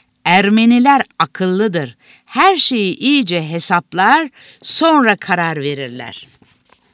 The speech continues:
Biz burada ne yapacağız? Benim dönmemi bekleyeceksiniz.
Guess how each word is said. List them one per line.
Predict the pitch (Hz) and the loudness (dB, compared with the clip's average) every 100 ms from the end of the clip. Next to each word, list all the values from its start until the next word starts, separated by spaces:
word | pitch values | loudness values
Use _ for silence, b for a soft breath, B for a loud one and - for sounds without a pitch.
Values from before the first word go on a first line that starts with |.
| _ _ _ _ - | _ _ _ _ -2
Biz | 320 403 277 | 4 4 4
burada | 262 339 277 | 0 0 2
ne | 247 | 2
yapacağız? | 196 185 185 165 190 220 269 - _ _ _ _ _ | 2 0 -2 -4 -2 -2 -4 -12 _ _ _ _ _
Benim | 147 226 254 330 302 180 | 2 4 6 4 2 -2
dönmemi | 180 208 214 214 220 254 185 | 0 2 2 2 2 0 0
bekleyeceksiniz. | 165 - 151 147 139 135 - - 127 110 - | -2 -4 -6 -6 -6 -10 -12 -14 -12 -12 -18